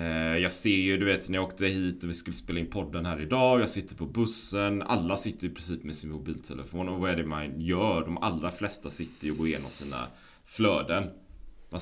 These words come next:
man, eh, swipar liksom på Instagram så här, swoosh, swoosh, swoosh. Och, och tittar på det.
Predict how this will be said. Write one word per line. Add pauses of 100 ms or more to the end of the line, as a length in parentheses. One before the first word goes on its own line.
(100)
man,
eh,
swipar
liksom (100)
på
Instagram
så
här, (140)
swoosh,
swoosh,
swoosh. (680)
Och,
och
tittar
på
det.